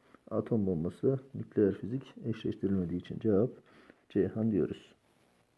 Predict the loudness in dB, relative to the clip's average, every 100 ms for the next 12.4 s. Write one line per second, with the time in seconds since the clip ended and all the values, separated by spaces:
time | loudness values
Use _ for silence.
0 | _ _ _ _ _ _ -20 -20 _ 4
1 | 4 8 10 12 12 10 12 12 12 12
2 | 12 12 12 12 12 12 10 10 10 8
3 | 10 12 12 12 12 12 10 8 10 10
4 | 12 12 12 10 12 12 12 12 12 12
5 | 12 12 8 10 10 12 12 12 10 12
6 | 8 10 8 8 -6 _ _ -20 -18 -16
7 | -18 -12 4 8 12 12 12 12 12 12
8 | 12 10 8 8 8 10 8 8 8 10
9 | 12 10 10 10 10 8 8 8 8 8
10 | 8 6 6 4 6 8 10 10 6 0
11 | -14 _ _ _ 2 6 8 8 6 6
12 | 6 6 4